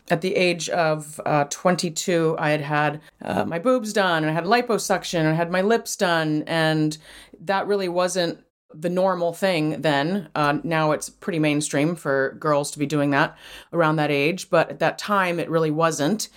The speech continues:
Uh, I just wanted to be someone other than who I was, and I was willing to do anything to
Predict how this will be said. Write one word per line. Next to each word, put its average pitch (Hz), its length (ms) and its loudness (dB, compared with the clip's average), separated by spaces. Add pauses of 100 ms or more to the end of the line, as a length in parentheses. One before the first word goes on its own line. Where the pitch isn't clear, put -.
(380)
Uh, 165 180 0
I 165 80 2
just 214 220 -2
wanted 208 300 0
to 202 60 -6
be 202 160 2
someone 214 600 0
other 175 260 2
than 165 180 0
who 160 200 -2
I 143 140 2
was, 101 480 0
and 147 240 0
I 147 100 4
was 160 200 0
willing 170 320 0
to 160 60 -4
do 156 160 -2
anything 160 560 0
to 156 520 -2